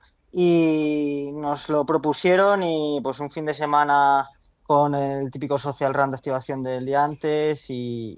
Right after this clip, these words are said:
y correr la mítica carrera y, pues, eh, yo, pues, era una carrera que la llevo viendo de, desde pequeño, llevo, pues, no sé, diecisiete años corriendo, dieciocho,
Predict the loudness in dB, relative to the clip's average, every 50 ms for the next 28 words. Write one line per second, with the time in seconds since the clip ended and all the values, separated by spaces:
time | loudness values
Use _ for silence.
0 | -16 -14 -12 -10 -8 -8 -8 -8 -8 -8 -8 -10 -8 -6 -6 -4 -2 -2 0 2
1 | 2 2 2 0 -4 -4 -6 -6 -4 -2 0 0 0 0 0 -2 -2 -4 -6 -10
2 | _ _ -20 _ _ _ _ _ 0 2 2 4 6 4 4 6 4 4 2 2
3 | 0 0 -2 -2 -2 -2 -4 -4 -4 -6 -8 -14 -20 _ -16 -14 -12 -12 -12 -12
4 | -14 -14 -14 -16 -16 -18 -20 -20 -20 -20 -20 -20 -20 -16 -12 -8 -6 -4 -2 0
5 | -2 -2 -2 -4 -8 -6 -4 -2 2 2 2 2 2 0 0 0 0 -2 -2 -2
6 | -4 -4 -4 -4 -4 -4 -4 -4 -4 -4 -2 -2 -2 -2 -2 -4 -4 -6 -8 -12
7 | -10 -8 -8 -8 -8 -8 -8 -6 -6 -6 -4 -6 -6 -4 -4 -4 -4 -4 -6 -6
8 | -10 -14 -12 -10 -10 -10 -8 -10 -10 -10 -10 -10 -10 -10 -6 -4 -4 -4 -4 -8
9 | -8 -8 -8 -6 -6 -6 -8 -8 -6 -8 -8 -4 -4 -4 -4